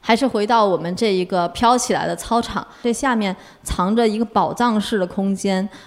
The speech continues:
我们这里面有六个篮球场，有一个游泳馆，有一个千人报告厅。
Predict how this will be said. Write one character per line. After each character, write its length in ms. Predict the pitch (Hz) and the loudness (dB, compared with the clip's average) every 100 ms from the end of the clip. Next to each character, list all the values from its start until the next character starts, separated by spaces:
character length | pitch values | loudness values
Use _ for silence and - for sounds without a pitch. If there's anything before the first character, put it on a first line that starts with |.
| - | -4
我 80 | 190 | 0
们 120 | 202 | 2
这 160 | 240 226 | 2 0
里 100 | 180 | 0
面 360 | 185 190 202 | -2 0 0
有 260 | 196 175 170 | 0 2 2
六 300 | 220 285 247 | 2 4 4
个 180 | 214 180 | 2 2
篮 200 | 180 196 | 0 -2
球 220 | 214 214 | 0 -2
场， 400 | 220 208 - - | 0 0 -2 -4
有 180 | 190 190 | -2 0
一 180 | 180 196 | 0 -2
个 160 | 220 214 | 0 2
游 140 | 202 | 2
泳 220 | 220 240 | 2 2
馆， 360 | 226 185 95 143 | 2 0 -2 -6
有 80 | 160 | -6
一 80 | |
个 120 | 175 202 | -4 -6
千 360 | - - 254 | -4 0 0
人 220 | 240 185 | 2 0
报 100 | 202 | 0
告 140 | 185 180 | 2 0
厅。 320 | - 214 | 0 -2